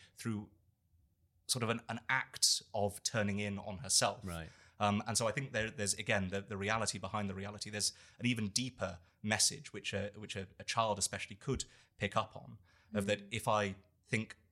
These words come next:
Speaker 1: nothing but of myself, and if I'm so focused, again, the beast, you know, the, the
Speaker 3: Mm.
Speaker 1: actually a very handsome man in the beginning. It's through his own selfishness that he becomes,
Speaker 2: Mm.
Speaker 1: um,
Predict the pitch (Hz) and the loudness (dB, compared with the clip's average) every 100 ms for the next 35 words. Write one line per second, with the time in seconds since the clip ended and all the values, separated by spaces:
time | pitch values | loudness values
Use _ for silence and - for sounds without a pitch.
0 | - 110 113 117 - 101 90 95 - - | -8 -2 2 2 2 -2 -2 -8 -8 0
1 | 104 - - - 98 104 95 - 98 101 | 2 4 2 2 -2 -2 4 4 4 -2
2 | - - - _ _ _ - 104 98 - | -14 -16 -18 _ _ _ 2 2 2 -2
3 | 107 - 101 98 - 104 110 104 98 101 | -2 2 2 6 6 4 0 -4 -4 2
4 | 110 92 98 120 98 - - - 98 104 | 2 2 -2 -4 2 4 4 0 -6 -6
5 | 107 98 - 208 196 180 180 190 _ _ | -4 -6 -2 0 0 0 -4 -10 _ _
6 | _ _ _ - - - _ - 127 113 | _ _ _ -20 -20 -20 _ 0 2 2
7 | 101 101 - 147 135 - 92 104 123 101 | 2 0 -2 -2 2 2 4 2 0 -2
8 | 104 107 101 101 113 104 104 - - 104 | -8 -6 -4 -2 -2 -2 -2 0 2 2
9 | 101 - 147 135 98 - - - 104 95 | 2 4 2 -2 -10 -6 -6 -6 -6 -6
10 | - 101 92 - 90 82 78 - 104 101 | 0 2 4 2 0 -8 -10 0 4 4
11 | 98 | 4